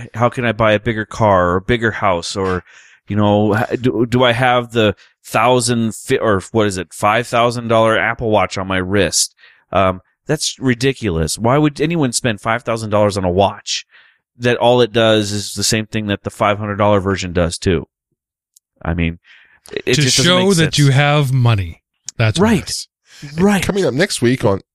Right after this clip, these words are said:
Speaker 3: Ethically Discussing Life.
Speaker 2: <laughs> This, this <laughs> ethically disgusting life. Um, the, the same reason that you buy a Rolex, right? It's the same problem. But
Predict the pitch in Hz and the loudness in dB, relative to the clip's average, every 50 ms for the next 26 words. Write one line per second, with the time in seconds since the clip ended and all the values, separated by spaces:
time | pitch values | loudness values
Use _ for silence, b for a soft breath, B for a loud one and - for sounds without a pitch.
0 | _ - 113 - - - 117 - 120 117 113 104 117 - - - 110 110 - - | _ -4 -4 -4 -4 -6 -6 -2 -2 -2 -2 -2 -4 -6 -4 -4 -6 -6 -4 -4
1 | 110 101 98 104 127 135 - - - - - - 131 - - 139 127 - 160 170 | -4 -2 -2 0 0 0 -2 -2 -6 -10 -8 -6 -4 -2 -2 -2 -2 0 0 0
2 | - - 180 165 151 160 165 - - - - - - - - - _ - 277 - | 0 0 0 0 2 2 2 4 4 2 0 0 -2 -10 -20 -10 _ 0 0 0
3 | - _ 285 330 294 - - _ 294 339 - - _ 247 277 - - B B B | 0 _ 0 0 0 -2 -4 _ -4 -4 -4 -4 _ -12 -12 -12 -12 B B B
4 | B B B B B 147 B B B B B B B B B B B 139 123 - | B B B B B -20 B B B B B B B B B B B -20 -12 -6
5 | 143 156 151 - 160 139 127 143 143 123 131 131 - - - 175 202 - - 131 | -4 -4 0 0 0 2 4 2 2 2 2 0 0 0 0 0 0 0 -2 -2
6 | 110 98 92 92 - - 101 90 90 - - B B B B B B 131 127 123 | -4 -4 -6 -8 -8 -6 -6 -6 -6 -10 -12 B B B B B B 0 2 2
7 | 127 123 123 123 - - 180 160 143 127 135 147 139 135 127 120 135 160 139 131 | 2 2 2 2 0 0 0 -4 -4 0 2 2 2 2 0 0 -2 -4 -2 0
8 | 147 151 147 - 214 220 226 226 202 185 190 185 180 170 165 151 143 131 139 139 | 0 0 2 2 2 2 4 4 4 6 6 4 4 4 4 4 2 2 2 2
9 | 127 135 131 123 117 110 113 127 123 110 95 87 90 - - - 110 104 101 101 | 2 2 2 2 4 4 4 4 2 2 -2 -4 -10 -12 -10 -6 -4 -2 -2 -2
10 | 107 - - 123 - 127 117 107 101 117 107 101 95 95 95 101 120 117 | -2 -2 -2 -2 0 0 0 2 0 0 0 0 0 -2 0 0 0 0